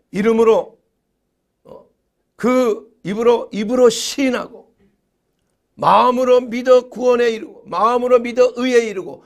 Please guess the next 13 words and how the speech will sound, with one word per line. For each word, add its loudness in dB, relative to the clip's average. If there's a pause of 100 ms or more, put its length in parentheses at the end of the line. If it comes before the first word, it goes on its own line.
(120)
입으로 0
시인하여 -4
구원에 2
이른다는 -10
것. -20 (1300)
그 -6
구원에 4
이른다는 -4
그 -10
말 -8
자체가 -10
무슨 -18
말이냐면은 -12